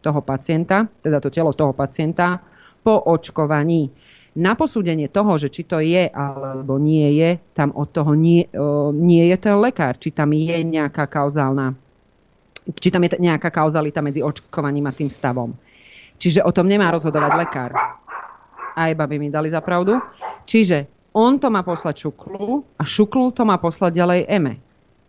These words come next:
Ako, z čoho má aj tá ema vychádzať, keď jej slovenský Šukl vďaka úžasným lekárom na Slovensku neposiela žiadne podklady? Farmaceutka sa mi sťažovala, že to tí lekári na Slovensku nerobia.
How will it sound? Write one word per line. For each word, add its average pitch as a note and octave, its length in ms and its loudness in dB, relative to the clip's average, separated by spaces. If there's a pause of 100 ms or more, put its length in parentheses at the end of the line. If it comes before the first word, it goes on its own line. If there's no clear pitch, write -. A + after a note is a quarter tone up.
(200)
Ako, E3 320 0
z - 80 -12
čoho B3 160 4
má B3+ 180 2
aj D#3 160 -2
tá E3 140 -2
ema D#3 400 -2
vychádzať, C#3+ 560 -4
keď D3+ 320 2
jej - 20 -4
slovenský D3+ 540 -4
Šukl E3+ 480 0 (240)
vďaka F3 480 2
úžasným G#3+ 640 0
lekárom E3 720 -4
na D3 160 -6
Slovensku C#3 720 -4
neposiela D3 560 0
žiadne D3 320 2
podklady? B2+ 480 -2 (460)
Farmaceutka E3 1200 -2
sa C#3+ 160 -8
mi C3+ 100 -2
sťažovala, B2+ 800 -6 (100)
že C#3 220 0
to C3+ 80 -6
tí C3 160 -4
lekári B2+ 400 0
na C3 80 2
Slovensku A#2+ 420 -2
nerobia. A#2+ 480 2